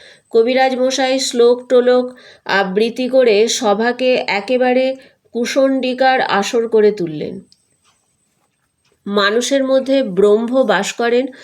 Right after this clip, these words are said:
অতএব গৌড় পিয়ন ছোট কাজ করত বলে ছোট নয়, সেও ব্রহ্ম।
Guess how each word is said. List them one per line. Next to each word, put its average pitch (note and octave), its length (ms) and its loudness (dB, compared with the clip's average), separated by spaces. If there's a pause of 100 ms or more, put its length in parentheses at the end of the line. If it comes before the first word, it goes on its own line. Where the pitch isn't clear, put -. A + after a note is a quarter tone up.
(320)
অতএব B3 360 0
গৌড় G#3 480 2
পিয়ন C4 340 0
ছোট A#3 280 0
কাজ A3+ 400 0
করত A3+ 280 2
বলে C4 320 2
ছোট A#3+ 320 0
নয়, G3+ 400 2 (380)
সেও A3 440 2
ব্রহ্ম। F#3 640 0